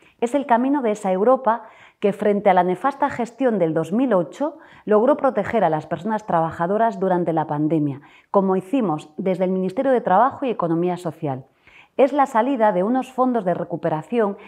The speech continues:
que, a pesar de sus limitaciones, demostraron que se podía hacer todo aquello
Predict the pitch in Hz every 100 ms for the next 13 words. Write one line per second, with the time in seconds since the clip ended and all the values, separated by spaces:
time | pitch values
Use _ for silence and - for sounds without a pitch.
0 | - _ 202 196 196 277 294 277 269 196
1 | 175 170 165 156 269 240 180 196 - -
2 | - 202 202 202 - 247 254 277 269 -
3 | 190 190 202 262 233 - 262 262 - 294
4 | 277 202 - 202 240 320